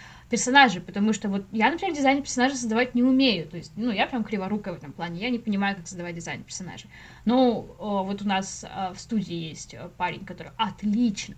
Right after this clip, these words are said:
просто изумительно делает персонажей, но он не анимирует. Ну, вот, э, надо искать таких людей, которые что-то, что-то там по крупицам будут вносить и вместе создавать этот проект, то есть обязательно люди.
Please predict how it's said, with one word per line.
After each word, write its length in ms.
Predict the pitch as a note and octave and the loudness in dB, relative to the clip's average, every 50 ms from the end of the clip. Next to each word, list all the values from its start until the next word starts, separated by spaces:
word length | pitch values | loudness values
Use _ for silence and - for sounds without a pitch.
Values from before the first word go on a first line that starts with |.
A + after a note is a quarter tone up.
| - | -14
просто 360 | - G3 G3+ - - - - - - - - - - | -12 -12 -12 -12 -12 -16 -18 -18 -20 -20 -18 -8 -4
изумительно 600 | B3 G#3+ A3+ B3+ B3 B3 A#3 - G3+ F#3+ F#3+ F3 | -2 2 4 6 6 6 6 4 -2 -10 -10 -8
делает 300 | E3 G3+ F#3+ F3 E3+ - | -6 -6 -6 -6 -8 -10
персонажей, 680 | - - - G#3 F#3+ F#3 A3 D#4+ A4+ C5 B4+ F4 A3+ - - - - - - - | -12 -10 -6 -6 -2 2 2 2 2 2 -2 -4 -4 -6 -10 -20 -20 -18 -10 -2
но 120 | - G3+ A#3 | 2 4 4
он 100 | C#4+ D4 | 6 6
не 80 | C#4+ | 8
анимирует. 520 | C4 B3+ B3+ B3+ A3+ G3 F3 D3+ - - - - - - - - | 8 10 10 8 8 6 4 0 -4 -6 -6 -8 -14 -14 -12 -8
Ну, 140 | - G3+ F#3+ | -4 -4 -4
вот, 180 | F#3+ F#3+ - | -4 -4 -8
э, 40 | - - | -12 -10
надо 240 | - - A#3 A3 A3+ | -4 0 2 4 4
искать 260 | A3 A3 - A3+ G#3 | 4 4 2 0 0
таких 280 | G#3 G3+ G3+ G3 G3 - | 0 -2 -4 -6 -6 -4
людей, 240 | G#3 G3+ A#3+ F#4+ B4 | -4 -4 -4 -4 -6
которые 720 | B4 C4 A#3+ - A#3 A#3 B3+ B3 A3+ G3 F3+ E3+ D#3 - - - - - - - - - - - - - - - - - | -6 -8 -8 -4 -2 0 0 2 0 0 -2 -4 -6 -10 -14 -20 -20 -20 -20 -20 -20 -20 -20 -20 -20 -20 -20 -20 -20 -12
что-то, 340 | - - - - C4+ C4 A3+ | -8 -6 -2 0 0 0 0
что-то 240 | G#3 - A#3 A3 A3 | -2 -2 -2 -2 0
там 140 | G3+ G3 G3 | -2 -2 -2
по 80 | - - | -4 -6
крупицам 460 | - - F#3+ - B3+ B3 - A3+ F#3+ | -10 -10 -8 -6 -6 -4 -2 -2 -2
будут 240 | F#3 G3 F#3+ F#3+ - | 0 -2 -2 -2 -4
вносить 340 | F#3+ F3+ F3 - D4 C#4 | -8 -8 -8 -8 -6 -6
и 60 | C4+ G3 | -4 -4
вместе 280 | F3 F3+ G3+ G3 G3+ | -4 -4 -4 -6 -6
создавать 340 | F3 F#3 F#3 E3+ F3 F3 F3 | -8 -8 -6 -6 -6 -6 -6
этот 120 | E3+ E3 | -8 -10
проект, 280 | - - E3 - - - | -6 -6 -6 -8 -8 -12
то 60 | - - | -14 -14
есть 180 | - - - | -14 -14 -12
обязательно 400 | - F#3+ G3 A#3 A3+ A3 A3+ G3 F3 | -8 -2 2 2 2 2 2 -4 -4
люди. 300 | F3 F#3+ F#3 E3+ - | -2 -4 -4 -4 -6